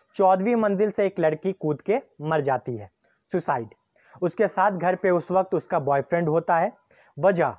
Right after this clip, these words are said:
वहाँ भी साफ साफ पता नहीं चलता है, सुसाइड प्रूफ होता है।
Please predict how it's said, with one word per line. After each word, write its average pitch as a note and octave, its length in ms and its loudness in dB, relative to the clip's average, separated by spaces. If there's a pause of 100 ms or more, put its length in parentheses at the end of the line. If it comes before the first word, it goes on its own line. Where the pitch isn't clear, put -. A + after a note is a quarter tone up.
(100)
वहाँ E3 240 0
भी G3 120 0
साफ D#3 320 0
साफ F#3+ 220 0
पता G3+ 240 0
नहीं E3 320 0
चलता B2+ 300 -4
है, F#2+ 140 -12 (500)
सुसाइड D#3 360 0
प्रूफ E3 320 -2
होता C3+ 200 -2
है। F#2+ 160 -10